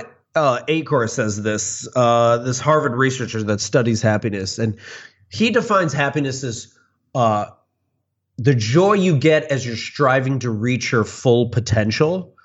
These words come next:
And I think why it's important to express that is because as you're pursuing that, it's not easy.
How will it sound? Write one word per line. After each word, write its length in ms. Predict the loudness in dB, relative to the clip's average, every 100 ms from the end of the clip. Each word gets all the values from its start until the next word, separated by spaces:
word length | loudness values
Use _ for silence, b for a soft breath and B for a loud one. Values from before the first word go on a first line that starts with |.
| b b b _ 0
And 220 | 2 2
I 80 | 0
think 420 | 0 0 0 -6
why 560 | 0 2 4 2 0 -6
it's 160 | -6
important 420 | -6 -2 0 0
to 100 | 0
express 560 | -2 -4 -8 0 0 2
that 400 | 2 2 0 -2
is 160 | -4 -2
because 840 | -4 -6 -2 2 4 2 -2 -10 _ _ _ _ _ _ _ _ _ _ _ -4
as 340 | 0 0 0
you're 120 | -4
pursuing 760 | -4 -4 -4 -4 -6 -4 -2 -2
that, 280 | 0 -2 -4 -6
it's 200 | 0 0
not 360 | 2 0 -4
easy. 680 | -8 -4 -2 -2 -4 -8